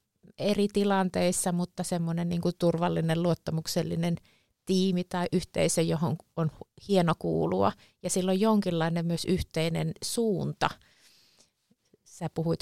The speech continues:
growth mindsetistä, mutta et jonkinlainen niinku yhteinen ambitio tai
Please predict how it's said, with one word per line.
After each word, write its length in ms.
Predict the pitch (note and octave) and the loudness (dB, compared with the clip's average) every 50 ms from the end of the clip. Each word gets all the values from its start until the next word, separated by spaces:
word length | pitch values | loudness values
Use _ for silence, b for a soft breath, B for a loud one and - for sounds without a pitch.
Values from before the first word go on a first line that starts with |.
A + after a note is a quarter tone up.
| - | -2
growth 420 | - F3 F3 E3+ D#3+ D#3 - - E3 | 0 2 4 6 4 4 2 0 -2
mindsetistä, 920 | D#3 D#3 D#3 D#3 D3+ D#3 - - D#3+ D3+ - D#3 D#3 D3+ - - - F3 | -2 -2 -2 -2 -2 -2 -2 -2 -2 -4 -4 -4 -2 -2 -2 -4 -6 -8
mutta 300 | E3+ F3+ F3 - - - | -8 -8 -10 -10 -12 -12
et 100 | E3+ - | -4 0
jonkinlainen 640 | G3+ G3 G3 F#3+ F#3 F3 E3+ E3 E3 E3 E3 E3 E3 | 0 0 0 0 -2 -4 -4 -4 -4 -4 -4 -4 -4
niinku 200 | F3 E3+ E3+ D3+ - | -4 -4 -4 -2 -2
yhteinen 580 | F3+ F3 - - - D#3+ D#3+ D#3+ D3+ D#3 - - _ _ _ _ _ - | -2 -2 -2 -2 0 0 2 2 0 -2 -4 -6 _ _ _ _ _ 0
ambitio 680 | E3+ E3 D#3+ D#3+ D#3+ D#3+ D#3+ - - D#3+ D#3+ D#3 D3+ | 2 2 4 4 2 0 0 -2 -2 -2 -2 -2 -2
tai 400 | - - - E3+ - - - | 0 0 2 2 2 0 -2